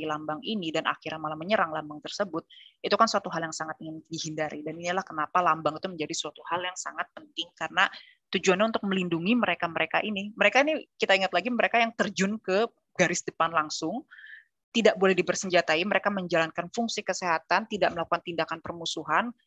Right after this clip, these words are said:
Senjata pun mungkin hanya untuk membela diri dan membela mereka diri yang sakit, bukan untuk menyerang, bukan ofensif gitu. Dan kalau tidak ada perlindungan ini bahaya, dan inilah lambang ini adalah salah satu bentuk lin-, perlindungan bagi mereka.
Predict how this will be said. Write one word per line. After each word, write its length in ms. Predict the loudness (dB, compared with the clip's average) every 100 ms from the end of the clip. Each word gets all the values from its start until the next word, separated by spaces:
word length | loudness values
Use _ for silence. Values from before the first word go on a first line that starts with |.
| _ _ _ _ _ _ -10
Senjata 400 | -4 2 4 4
pun 160 | 2
mungkin 160 | 4 4
hanya 160 | 4
untuk 200 | 2 -2
membela 280 | -2 2 2
diri 240 | 4 2 2
dan 120 | 0
membela 320 | 0 0 0
mereka 320 | -2 -2 -2 -2
diri 280 | -2 -4
yang 120 | -4 -6
sakit, 520 | -8 -6 -8 -8 -12
bukan 280 | -4 -4 -2
untuk 200 | -6 -6 _ -4
menyerang, 480 | 0 2 2 4 2
bukan 240 | 2 -2 -2
ofensif 440 | -2 -4 -4 -8 -6
gitu. 240 | -8 -4 -6 -8 _ _ _ _ _ _ _ _
Dan 320 | 0 2 4
kalau 160 | 4 4
tidak 260 | 4 2 2
ada 80 |
perlindungan 460 | 0 0 -2 -2 -2
ini 100 | -2
bahaya, 380 | -2 -2 -2 -2
dan 160 | -4
inilah 320 | -4 -2 0 0
lambang 320 | 0 -2 -4
ini 160 | -4
adalah 160 | -4 -2
salah 160 | -4 -6
satu 160 | -12
bentuk 240 | -14 -14 -14
lin-, 220 | -14 -14 _ _ _ _ _ _ _ -14
perlindungan 400 | -12 -10 -10 -8
bagi 180 | -10 -10
mereka. 380 | -12 -10 -10